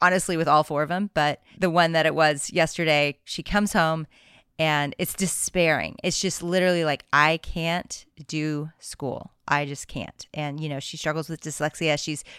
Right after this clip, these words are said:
recorded an episode here before on that. And it was just this wave of hopelessness. And it's so cool because watching it in your kids, you see how our brains work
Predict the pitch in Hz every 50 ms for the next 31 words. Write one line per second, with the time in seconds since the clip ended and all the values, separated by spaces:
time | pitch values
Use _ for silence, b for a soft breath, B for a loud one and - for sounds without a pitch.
0 | B B - 170 - - 180 170 156 143 - 156 - - 156 - 151 - - 147
1 | 139 - 147 147 143 156 151 - - 156 147 143 143 - B B B B B B
2 | B B - 151 156 160 151 143 135 143 - - _ - - 156 156 156 - -
3 | 165 147 - - - - 165 160 - - - 156 143 - - 151 143 151 165 190
4 | 190 185 185 185 180 170 160 151 - - - 147 147 147 139 139 - - _ _
5 | - - - 180 190 220 196 - - - - - - - - - _ - 208 226
6 | 247 226 - - - - 330 359 370 370 - - - - 196 165 143 139 131 165
7 | - 202 202 190 165 - - b b b b b b - 185 208 220 262 349 -
8 | - 370 339 294 220 208 196 180 165 - - - 202 180 175 160 151 147 143 147
9 | - - - _ _ _ - - 170 196 196 185 - - - - 240 240 240 240
10 | 240 233 - 208 196 - - 180 180 180 180 175 175 - - - 160 160 - 170
11 | 156 160 160 156 - - 156 147 147 _